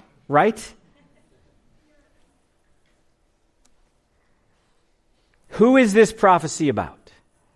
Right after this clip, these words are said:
Okay, I will give you a gold star, each of you a gold star if you get this right. Who is this prophecy about?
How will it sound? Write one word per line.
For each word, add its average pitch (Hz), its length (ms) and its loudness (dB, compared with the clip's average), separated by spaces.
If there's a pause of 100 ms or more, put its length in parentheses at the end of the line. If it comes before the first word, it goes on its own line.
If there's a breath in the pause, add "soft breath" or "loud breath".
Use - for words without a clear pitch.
(1000)
Okay, 170 140 2
I 165 160 2
will 196 120 2
give 196 220 -2
you 208 160 4
a 180 100 4
gold 151 380 -4
star, 123 360 -4
each 165 220 -6
of 120 80 -8
you 110 160 -8
a 117 80 -4
gold 131 400 -6
star 151 380 -6
if 117 160 -10
you 139 80 -6
get 127 220 -8
this 135 200 -10
right. 175 220 -2
Who 180 260 0
is 196 160 0
this 196 180 0
prophecy 170 540 -2
about? 196 540 0